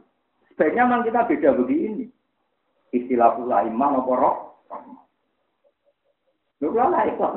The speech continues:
misalkan teng kiai sing rasa kula ngrasani kula kula iki.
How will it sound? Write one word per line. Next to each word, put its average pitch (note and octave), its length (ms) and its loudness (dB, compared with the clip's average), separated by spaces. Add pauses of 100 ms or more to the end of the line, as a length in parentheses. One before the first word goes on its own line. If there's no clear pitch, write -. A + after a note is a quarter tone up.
misalkan A#2 360 0
teng A#2 120 -2
kiai A#2 240 2
sing B2 120 -4
rasa A#2 200 -2 (160)
kula B2 160 0
ngrasani B2+ 400 0
kula G2+ 200 -2
kula - 200 -6
iki. - 160 -14